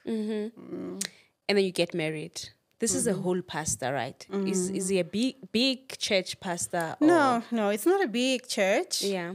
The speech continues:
Speaker 2: He just has this background 'cause his father is a bishop, so his father has his own church. It's a bigger church.
Speaker 1: Oh, okay.
Speaker 2: Yes, and then he has his now 'cause they're different, um,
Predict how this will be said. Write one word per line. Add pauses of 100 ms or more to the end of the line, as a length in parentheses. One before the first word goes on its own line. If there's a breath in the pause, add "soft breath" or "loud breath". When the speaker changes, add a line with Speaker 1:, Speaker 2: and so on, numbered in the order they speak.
Speaker 2:
He (260)
just
has
this
background
'cause
his
father
is
a
bishop,
so
his
father
has
his
own
church.
It's
a
bigger
church.
Speaker 1:
Oh,
okay.
Speaker 2:
Yes,
and
then
he (160)
has
his
now
'cause
they're (420)
different,
um,